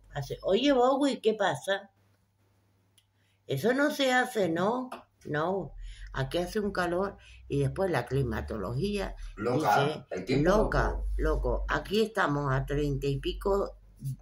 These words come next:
Speaker 1: grados.
Speaker 2: Por la noche.
Speaker 1: Por la noche, que es otoño y sin caer una gota. Y que no termina el, el incendio porque los árboles,
Speaker 2: Claro.
Speaker 1: que le queda el, el eso por debajo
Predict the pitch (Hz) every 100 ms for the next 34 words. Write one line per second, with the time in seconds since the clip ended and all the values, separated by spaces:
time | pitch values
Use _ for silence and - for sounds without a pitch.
0 | - - 151 139 113 90 80 - - -
1 | 92 90 101 110 - - - 131 104 117
2 | 151 147 135 104 85 _ _ _ _ _
3 | - 131 123 - 180 180 139 - - 151
4 | 147 139 214 277 285 139 - - 196 -
5 | 175 147 151 180 208 214 180 156 135 131
6 | 110 110 - - _ _ _ _ _ _
7 | _ _ _ _ _ 185 185 160 - 170
8 | 160 220 240 285 254 233 190 165 151 147
9 | 139 - 170 151 135 208 254 254 175 143
10 | 147 139 131 127 151 202 170 127 113 -
11 | _ - - 92 139 143 - - 131 135
12 | 110 151 135 185 190 180 180 175 165 151
13 | 147 139 - _ - 165 190 190 151 135
14 | 143 143 156 190 202 233